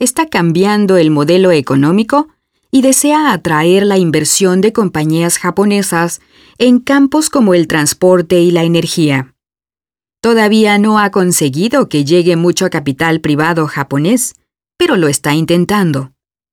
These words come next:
Durante su visita, el primer ministro japonés pidió a Cuba que cree un clima favorable para la inversión. El gobierno de Tokio desea que las compañías de su país se sientan seguras.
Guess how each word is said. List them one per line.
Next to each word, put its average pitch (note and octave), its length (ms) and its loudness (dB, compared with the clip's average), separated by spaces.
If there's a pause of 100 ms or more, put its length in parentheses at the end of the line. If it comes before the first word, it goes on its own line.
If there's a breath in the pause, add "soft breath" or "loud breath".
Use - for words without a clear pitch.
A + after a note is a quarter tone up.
(680)
Durante A#3+ 400 0
su A#3+ 140 0
visita, A3 580 0 (320 soft breath)
el A#3 160 0
primer C4+ 320 2
ministro G#3 500 2
japonés E3+ 680 0
pidió E3 340 0
a F3+ 120 0
Cuba F3+ 440 0 (300 loud breath)
que F#3 180 0
cree B3+ 500 2
un C#4+ 220 2
clima C#4 400 2
favorable D#3 720 -2
para D#3+ 220 -4
la D#3 100 0
inversión. D#3+ 720 -2 (800)
El A3+ 160 0
gobierno B3 400 2
de C4 140 0
Tokio G3+ 500 0 (400 loud breath)
desea G#3 500 2
que E3 140 0
las D#3 220 0
compañías F3+ 640 0
de E3 80 0
su D3+ 180 -4
país E3 420 0
se B3+ 140 0
sientan E3+ 540 0
seguras. D#3+ 600 -2